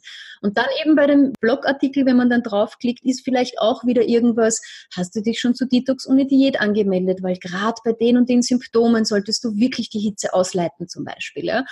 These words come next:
Und so schließt sich dann für mich dann immer so dieser Kreis, ja. Und bis jetzt habe ich das nie so gemacht. Ich habe vielleicht auf den Newsletter hingewiesen oder ich habe dann einen Link reingestellt,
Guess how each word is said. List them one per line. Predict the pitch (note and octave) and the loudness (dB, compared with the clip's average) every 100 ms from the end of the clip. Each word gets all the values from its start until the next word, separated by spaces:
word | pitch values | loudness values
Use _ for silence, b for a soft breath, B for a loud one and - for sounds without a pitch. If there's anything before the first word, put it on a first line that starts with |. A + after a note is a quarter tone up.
| B B B B | B B B B
Und | - A3+ A3+ - | 0 0 0 -6
so | - - B3 C#4+ C#4+ A3+ | -8 0 2 2 0 -4
schließt | - C4 C#4+ F4 - | 0 2 2 2 -2
sich | - | 0
dann | C4+ C4+ | 0 2
für | C4+ | 4
mich | C#4 D4 | 2 2
dann | C4 | -2
immer | A#3+ B3 B3+ | 2 0 0
so | A#3 | -4
dieser | A3 G#3 G#3 | -4 -2 -4
Kreis, | - D#3+ D#3+ C3 F3+ - | -6 -14 -10 -10 -8 -4
ja. | F#3 | -4
Und | G#3+ G3+ | -4 -8
bis | G#3+ G3 | -6 -4
jetzt | A3+ A3+ | -4 -2
habe | C#4 | -2
ich | C4+ | -2
das | C4 - | -4 0
nie | B3 C#4 D#4 | 4 6 4
so | B3 C4 | 2 0
gemacht. | C4 A#3 F#3+ A3+ - - | 0 0 0 -2 -6 -12
Ich | F#3+ | -10
habe | F3+ - | -10 -4
vielleicht | G#3+ F#3 F3+ F3+ - | 0 2 2 -2 -12
auf | - | -4
den | F#3 | -2
Newsletter | F#3+ A3 F#3 E3 E3 | -2 -2 -4 -4 -6
hingewiesen | D#3+ G#3+ G3 D#3 E3 E3+ E3+ | -2 0 0 0 -4 0 0
oder | F3 | 2
ich | F3+ E3+ | 0 -2
habe | E3+ | -6
dann | - F#3 | -4 -2
einen | F3+ F3+ | 0 2
Link | F3+ A#3 G#3 | 2 0 0
reingestellt, | F3+ G3 G#3+ - F#3+ G3 | 0 2 0 2 0 0